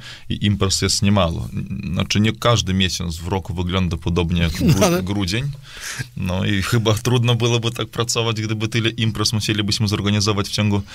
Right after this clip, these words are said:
Speaker 1: jednego miesiąca i nie zważając na to, że to wszystko odbywa się w trzynastu oddziałach, prawda? No ale tyle pracy nie da się zrobić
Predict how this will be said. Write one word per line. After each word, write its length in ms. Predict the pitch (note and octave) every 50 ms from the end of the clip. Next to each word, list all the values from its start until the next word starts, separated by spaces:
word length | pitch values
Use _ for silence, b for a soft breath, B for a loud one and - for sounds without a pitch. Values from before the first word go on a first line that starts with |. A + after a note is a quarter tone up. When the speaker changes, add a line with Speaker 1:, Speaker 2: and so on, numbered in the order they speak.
| B B B
Speaker 1:
jednego 320 | G#2 G2 A2 A2+ G2 A2
miesiąca 560 | G#2+ G#2 G2 - - G#2 G#2 G#2 - A#2 A2+
i 180 | A2 G#2+ G#2+ G#2
nie 220 | G#2 A2 A2+ A#2
zważając 560 | A2 G2 G2 G#2+ G2+ G#2 G#2 G#2 G2+ G2 G2+ -
na 120 | G#2 G2
to, 120 | - G2+
że 100 | F2 F#2
to 100 | - -
wszystko 380 | - - - - - - G#2+ F2+ B B B B B
odbywa 360 | - F#2+ F#2 F2+ G2+ F2+ G2+
się 300 | G2 - - G2+ F#2+ F2 D#2 -
w 80 | -
trzynastu 540 | - - - G2+ G#2+ G#2 G2 - - - F2
oddziałach, 580 | F2+ F2 E2+ F#2 F#2 F2 G2 B2+ C#3+ - - - - -
prawda? 320 | F#2 F#2+ F#2 G2 A#2 C#3 B2+ B B B B B B B B
No 240 | G#2+ G#2+ A2+ A#2 A#2+
ale 220 | A#2+ A2+ A2+ A2 G#2+ - - -
tyle 200 | B2 A2+ A2+ G#2+
pracy 420 | - - A2 A2+ A2+ - - A2+
nie 140 | A2+ A#2 A2+
da 100 | G#2 G2
się 140 | - - F2
zrobić 520 | E2+ F2 G2+ G2 F#2 F2 - - - -